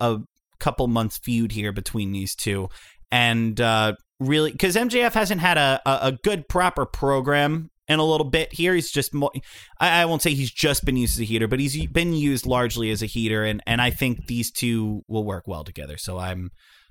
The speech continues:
I think whoever wins, I think you should get a good solid match. And it'll be interesting to see the clash of styles between Darby's breakneck, very modern style against M J F's, uh,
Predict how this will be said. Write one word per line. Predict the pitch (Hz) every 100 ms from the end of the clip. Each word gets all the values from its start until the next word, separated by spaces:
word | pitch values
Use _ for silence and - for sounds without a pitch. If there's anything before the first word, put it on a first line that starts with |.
| _ _
I | 151
think | 147 170
whoever | 180 175 160 156
wins, | 139 135 131
I |
think | 120 131 139
you |
should | - 127
get | 135
a |
good | 120 - 131
solid | 117 - 135 123 117
match. | 113 120 -
And | 160
it'll | 185
be | -
interesting | 190 - 247 - 214
to | 196
see | - - 156 143 - - - -
the | 147
clash | 165 170 -
of | 135
styles | - - 151 151 135
between | - 139 147 135 123 117 - - _ _ 135
Darby's | 120 151 151 147 143 143 123 - - -
breakneck, | 139 147 151 - 139 143 139 -
very | 127 113 143 156 160
modern | 143 135 139 139 135
style | - 131 131 127
against | 120 123 - - -
M | 147 151
J | 131 143 135
F's, | 131 - - - _ - _ _ -
uh, | 135 131